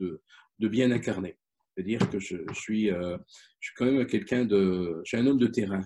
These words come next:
je dirais. Pas du tout, euh, les, beaucoup de gens s'imaginent que quand on écrit, euh, on, comment dire, on est forcément quelqu'un qui travaille beaucoup de l'intellect, et cetera.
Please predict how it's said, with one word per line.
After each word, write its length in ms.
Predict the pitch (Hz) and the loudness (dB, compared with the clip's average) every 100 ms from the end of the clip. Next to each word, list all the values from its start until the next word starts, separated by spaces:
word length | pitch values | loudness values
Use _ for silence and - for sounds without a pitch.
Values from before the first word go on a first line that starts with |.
| - | -8
je 140 | - 82 | -14 -10
dirais. 320 | 87 85 - _ - _ - | -8 -8 -10 _ -20 _ -2
Pas 120 | 131 | 0
du 180 | 127 131 | 0 -2
tout, 320 | 180 175 117 | 0 4 6
euh, 480 | 101 95 90 85 82 - _ _ - | 8 6 2 -4 -10 -20 _ _ -12
les, 320 | 110 98 107 - | -8 -6 -8 -10
beaucoup 320 | 98 123 - | -6 -2 2
de 100 | 135 | 2
gens 220 | 120 156 | 2 2
s'imaginent 640 | 185 113 107 104 123 151 131 | 0 2 2 2 2 0 0
que 300 | - 101 101 - _ _ _ _ - | 2 0 0 -14 _ _ _ _ -10
quand 220 | 113 113 | -8 -4
on 140 | 110 | 0
écrit, 720 | 107 107 - 147 165 160 147 110 | 0 0 2 2 2 0 2 2
euh, 500 | 101 98 98 98 101 - _ _ _ | 2 2 2 2 0 -8 _ _ _
on, 320 | 113 104 98 - | -10 -8 -8 -6
comment 260 | 113 107 104 | -2 0 0
dire, 220 | 113 123 | 0 2
on 80 | 110 | 2
est 60 | |
forcément 520 | 110 110 - 117 113 120 | 0 -4 -2 0 0 0
quelqu'un 320 | 113 110 120 | -2 -2 -4
qui 180 | 117 110 | -2 -6
travaille 280 | 107 104 | -6 -4
beaucoup 400 | 107 110 - 123 | -2 -2 -2 0
de 100 | 113 | 2
l'intellect, 760 | 107 104 101 101 95 104 104 - | 2 2 0 0 2 0 0 -6
et 60 | 95 | -8
cetera. 560 | - - 104 113 - | -8 -8 -6 -6 -8